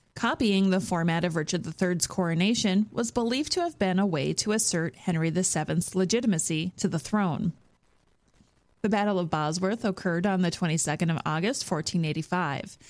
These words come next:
and Henry the Seventh's coronation was scheduled for the thirtieth of October, right before the next sitting Parliament. In the Holinshed Chronicle, it was recorded, quote, "Henry with great pomp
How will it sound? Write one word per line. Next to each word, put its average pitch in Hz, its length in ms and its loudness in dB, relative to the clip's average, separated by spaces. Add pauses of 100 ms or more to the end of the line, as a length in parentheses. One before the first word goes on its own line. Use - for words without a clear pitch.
(160)
and 247 140 2
Henry 262 320 0
the 330 100 -2
Seventh's 185 460 0
coronation 196 800 2
was 208 160 2
scheduled 170 360 -2
for 147 340 0
the 196 140 0
thirtieth 156 500 -2
of 147 80 -8
October, 135 680 -4 (200)
right 349 220 0
before 175 480 -2 (140)
the 214 100 0
next 185 300 0
sitting 165 340 0
Parliament. 185 720 -2 (1700)
In 269 100 4
the 226 100 6
Holinshed 208 640 2
Chronicle, 170 540 2
it 262 120 0
was 240 160 -2
recorded, 180 600 0 (100)
quote, - 340 0 (140)
"Henry 359 260 0
with 226 200 0
great 214 280 0
pomp 214 440 0